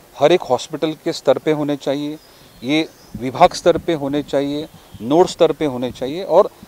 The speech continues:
हमारे शहर की ज़रूरत पूरी करने के बाद और शहरों को भी ऑक्सीजन देने की क्षमता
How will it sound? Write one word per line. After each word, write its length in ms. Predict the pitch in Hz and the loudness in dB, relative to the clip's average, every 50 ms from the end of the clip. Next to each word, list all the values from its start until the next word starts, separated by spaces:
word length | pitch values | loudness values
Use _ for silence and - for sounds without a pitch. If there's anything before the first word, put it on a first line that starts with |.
| - - - | -18 -8 -4
हमारे 360 | 123 143 160 175 185 214 233 196 | 0 4 6 6 6 6 4 0
शहर 360 | - - 170 160 175 180 180 | -2 -2 0 2 2 0 0
की 200 | 170 - 196 196 151 | -2 -6 -6 -4 -2
ज़रूरत 400 | 139 143 143 143 151 170 180 - _ - | 0 0 0 0 0 -2 -2 -2 _ -6
पूरी 240 | - 135 139 156 170 | -4 -2 -2 -2 -2
करने 320 | - - 123 131 135 151 143 | 0 -2 -2 0 -2 -4 -4
के 120 | - 156 | -4 -4
बाद 260 | 135 120 131 135 117 - _ - - - - - - - | 0 4 4 4 4 4 _ -8 -20 -20 -20 -18 -6 0
और 240 | 135 151 185 208 196 | 4 6 6 4 4
शहरों 440 | - - 180 165 170 170 175 175 180 | 0 0 0 2 2 2 0 -2 -2
को 140 | - 190 185 | -2 -2 -2
भी 180 | 170 190 202 208 - - - - - - | -2 -4 -8 -10 -10 -14 -20 -16 -8 -6
ऑक्सीजन 520 | 120 - - - 151 143 147 160 165 151 | -6 -6 -6 -6 -8 -4 -4 -4 -4 -4
देने 220 | 127 123 123 135 135 | -6 -6 -6 -6 -6
की 140 | - 151 | -8 -10
क्षमता 480 | 139 - - 104 104 104 - 120 104 90 | -12 -10 -10 -12 -10 -6 -4 -4 -4 -4